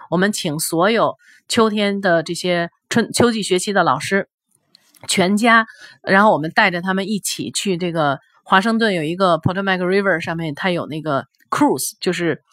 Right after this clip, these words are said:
早午餐的这个游轮，我们请他们过去吃吃饭、聊聊天儿、玩一玩，感谢他们过去这一个学期的辛勤工作。我们在春季学期结束的时候，一般是在五月份，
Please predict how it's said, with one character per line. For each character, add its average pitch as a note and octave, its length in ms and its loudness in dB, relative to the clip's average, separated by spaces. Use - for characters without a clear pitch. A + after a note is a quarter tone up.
早 F3+ 160 6
午 G3 140 0
餐 G3 260 -2
的 F#3 120 -2
这 F3 100 -4
个 E3 80 -2
游 D#3+ 240 2
轮， G3 320 0
我 G3 100 -6
们 D#3+ 80 -6
请 - 160 -8
他 E3+ 140 -4
们 F3+ 80 -4
过 F3+ 100 0
去 E3 160 -4
吃 G3 140 -6
吃 G#3 160 -2
饭、 G3+ 260 4
聊 D3+ 140 -2
聊 F3 140 -2
天 F#3+ 160 -2
儿、 F#3 140 0
玩 D#3 200 -2
一 D#3+ 60 -6
玩， C3+ 160 -2
感 E3 180 2
谢 G#3 160 0
他 G3 120 0
们 F#3 160 0
过 F#3 160 0
去 F#3+ 180 -2
这 E3+ 160 -2
一 E3 140 -4
个 F#3 100 -2
学 E3 160 -4
期 F3 220 -4
的 D#3 100 -2
辛 F3+ 220 -6
勤 D#3+ 180 -6
工 F3 180 -6
作。 F3+ 220 -4
我 F#3+ 100 4
们 A#3 100 2
在 B3+ 200 4
春 D4+ 240 2
季 C#4+ 160 0
学 G3 160 0
期 G#3+ 120 -4
结 F3+ 200 0
束 A3+ 240 -2
的 F3 80 -2
时 F3 100 -6
候， E3+ 60 -2
一 F3 80 -2
般 F#3 160 0
是 G3 120 -8
在 F#3 180 0
五 D#3 180 -8
月 C#3 120 -2
份， G3 200 2